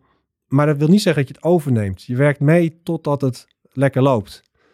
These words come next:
En, maar in principe ben je dus wel de hele tijd, eh, eh, aan het, aan het meewerken met je team, maar in samenspraak. Ehm,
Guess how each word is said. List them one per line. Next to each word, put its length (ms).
En, 240
maar 200
in 80
principe 300
ben 160
je 120
dus 140
wel 180
de 120
hele 380
tijd, 440
eh, 280
eh, 140
aan 220
het, 260
aan 140
het 100
meewerken 580
met 140
je 120
team, 400
maar 240
in 120
samenspraak. 800
Ehm, 360